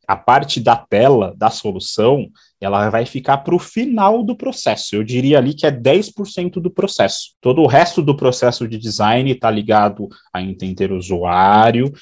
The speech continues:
a problematizar, a entender o que vai ser resolvido, né? Essa, essa, essa é a, o processo é muito mais importante.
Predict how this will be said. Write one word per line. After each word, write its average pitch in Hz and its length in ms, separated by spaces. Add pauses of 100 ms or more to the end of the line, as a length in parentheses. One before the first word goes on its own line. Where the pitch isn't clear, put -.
(160)
a 98 160
problematizar, 110 1600 (100)
a 92 80
entender 101 520
o 170 60
que 160 140
vai 127 120
ser 117 180
resolvido, 107 1120
né? 117 260 (260)
Essa, 101 320
essa, 104 400
essa 110 260
é 123 40
a, 120 120 (120)
o 127 100
processo 147 720
é 165 60
muito 156 300
mais 160 200
importante. 165 640